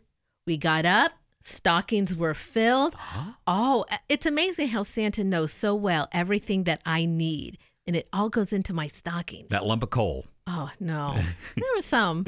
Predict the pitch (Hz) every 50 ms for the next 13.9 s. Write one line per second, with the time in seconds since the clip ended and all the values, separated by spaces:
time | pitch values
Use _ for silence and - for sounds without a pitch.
0 | - - - 185 165 151 - 151 156 143 143 127 - - 101 123 123 - - -
1 | - - - - - - 240 240 359 - 233 - - 294 311 294 294 302 311 311
2 | 294 254 233 277 269 - - - - - 175 - - 156 - - 240 220 269 269
3 | - - 254 262 269 226 269 269 247 220 311 339 359 349 302 240 247 - - 233
4 | 220 196 196 220 226 - - _ _ - 226 - 294 - - - 190 214 208 196
5 | 208 220 240 247 240 - 269 247 - 294 302 294 320 311 - - 190 170 - 190
6 | 180 196 190 - - - - - 160 139 - - - - - 90 87 82 165 254
7 | 302 330 294 - - - - - - - - 90 78 87 - 226 262 - - -
8 | _ _ _ - 262 - 349 320 330 339 339 - - 320 311 - 254 226 226 254
9 | 330 339 320 311 285 - - 269 247 247 - - _ _ _ _ _ _ _ _
10 | _ _ - 220 220 214 220 226 226 - - - 226 202 - 214 202 190 - 196
11 | 190 170 156 143 127 - - - 107 107 113 175 240 202 107 98 98 101 107 110
12 | 110 127 131 131 127 131 127 - 135 131 143 143 123 123 139 156 - - 156 -
13 | - 151 147 147 139 147 139 135 156 165 - 190 202 269 294 - - 78